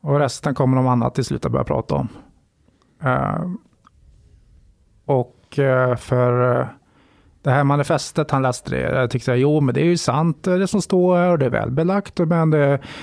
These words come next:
men många som skrivit sånt här har fått problem." Och, och han märkte väl att jag var ganska uppvarvad. Så han, han sa ju det där som ett gott råd. Och så rekommenderade han antidepressiva, för det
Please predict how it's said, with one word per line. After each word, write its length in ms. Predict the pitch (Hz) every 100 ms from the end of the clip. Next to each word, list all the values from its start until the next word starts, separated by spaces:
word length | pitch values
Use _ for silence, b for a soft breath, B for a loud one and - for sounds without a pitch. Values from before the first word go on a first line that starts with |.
| B B B
men 180 | - 160
många 260 | 170 151 135
som 120 | 139
skrivit 260 | 143 120
sånt 180 | 131 117
här 160 | 113 113
har 80 | 110
fått 260 | 113 -
problem." 640 | - 113 160 175 175 170 156
Och, 560 | 143 135 131 123 120 - 123
och 140 | -
han 160 | 131 135
märkte 320 | 143 123 120
väl 140 | 127
att 140 | 123 135
jag 180 | 120
var 260 | 120 123 147
ganska 280 | 143 120 123
uppvarvad. 680 | - - 95 131 67 135
Så 120 | - 131
han, 160 | 127
han 260 | 135 139 143
sa 240 | - 160
ju 100 | 165
det 80 | 143
där 80 | 135
som 180 | - 131
ett 80 |
gott 240 | 127 117 -
råd. 240 | 131 135
Och 100 | 147
så 80 | 165
rekommenderade 440 | 170 170 160 135
han 100 | 135
antidepressiva, 760 | 139 127 120 - 120 - 131 131
för 180 | - 139
det 160 | -